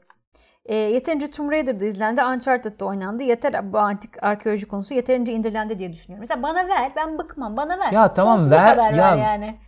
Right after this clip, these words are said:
Speaker 2: ver de ben de biraz benzer. Yani şöyle, ben de izlerim, ben de oynarım, ayrı mesele de.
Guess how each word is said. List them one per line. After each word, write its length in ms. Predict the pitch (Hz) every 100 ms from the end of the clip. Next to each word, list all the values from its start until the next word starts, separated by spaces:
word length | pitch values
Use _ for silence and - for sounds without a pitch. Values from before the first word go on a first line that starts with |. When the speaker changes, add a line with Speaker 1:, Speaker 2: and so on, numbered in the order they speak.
| -
Speaker 2:
ver 400 | 139 170 262 269
de 100 | 180
ben 220 | 226 269
de 80 | 208
biraz 320 | 147 135 107
benzer. 280 | 123 117 127
Yani 220 | 139 156
şöyle, 300 | 151 254 196
ben 260 | 185 269 226
de 120 | 180
izlerim, 420 | 156 127 120 117
ben 240 | 143 208 196
de 40 |
oynarım, 360 | 147 123 110 113
ayrı 260 | 123 156
mesele 320 | 180 156
de. 40 | 220